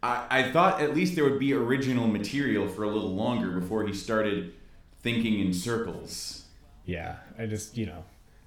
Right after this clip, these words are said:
Speaker 2: when a guy gets his third or fourth consecutive Netflix special in a row, it's like, this one's not gonna be as good, 'cause how much more can you have without getting out there and living life and, you know, breathing in the fresh air? But,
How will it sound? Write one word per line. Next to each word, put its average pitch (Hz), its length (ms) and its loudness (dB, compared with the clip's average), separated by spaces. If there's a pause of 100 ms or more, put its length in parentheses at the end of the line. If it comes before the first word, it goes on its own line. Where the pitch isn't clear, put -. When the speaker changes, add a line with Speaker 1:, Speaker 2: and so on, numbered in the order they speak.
(340)
Speaker 2:
when 120 140 -4
a 127 40 0
guy 139 180 2
gets 143 220 0
his 113 180 -2
third 120 300 0
or 110 80 0
fourth 110 440 -2
consecutive 104 600 -4
Netflix 95 420 -6
special 101 380 -6
in 87 60 -6
a 85 40 -4
row, 87 160 -2
it's 87 80 -6
like, 85 120 -8
this 95 100 -4
one's 92 180 -4
not 87 160 -4
gonna 87 140 -6
be 82 200 -4
as 78 120 -8
good, 82 380 -6
'cause 78 400 -8 (240)
how 90 120 -12
much 76 200 -10
more 82 180 -6
can 85 140 -8
you 80 100 -6
have 82 240 -6
without 82 440 -8
getting 90 200 -6
out 85 200 -6
there 85 180 -4
and 82 100 -6
living 85 280 -4
life 82 340 -6
and, 78 240 -8 (580)
you 95 100 -4
know, 80 160 -6 (280)
breathing 113 460 -2
in 101 480 -2 (440)
the 92 60 -10
fresh 92 460 -6
air? 95 360 -2
But, 85 420 -4